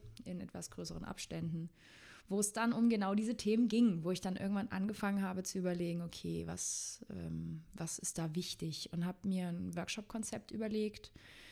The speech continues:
ähm, habe das durchgeplant, habe, ähm, PowerPoint-Präsentation gemacht, habe ein Handout gemacht, habe recherchiert, habe über Dinge, habe plötzlich festgestellt, wie viel ich schon weiß,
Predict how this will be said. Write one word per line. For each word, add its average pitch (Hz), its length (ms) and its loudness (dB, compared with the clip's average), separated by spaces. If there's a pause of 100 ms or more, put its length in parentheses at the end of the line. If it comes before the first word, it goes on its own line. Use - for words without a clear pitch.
(400)
ähm, 185 360 0
habe 190 140 -2
das 202 180 -2
durchgeplant, 190 920 -2
habe, 175 800 -2 (120)
ähm, 208 720 -8
PowerPoint-Präsentation 185 1200 -2
gemacht, 175 640 -4
habe 202 220 -4
ein 202 120 6
Handout 208 460 2
gemacht, 165 540 -4
habe 202 160 -6
recherchiert, 185 760 0
habe 196 160 -4
über 208 200 2
Dinge, 208 360 2
habe 165 140 -4
plötzlich 202 320 0
festgestellt, 160 500 -4
wie 156 60 -6
viel 160 160 -6
ich 165 120 -2
schon 165 180 -2
weiß, 190 400 2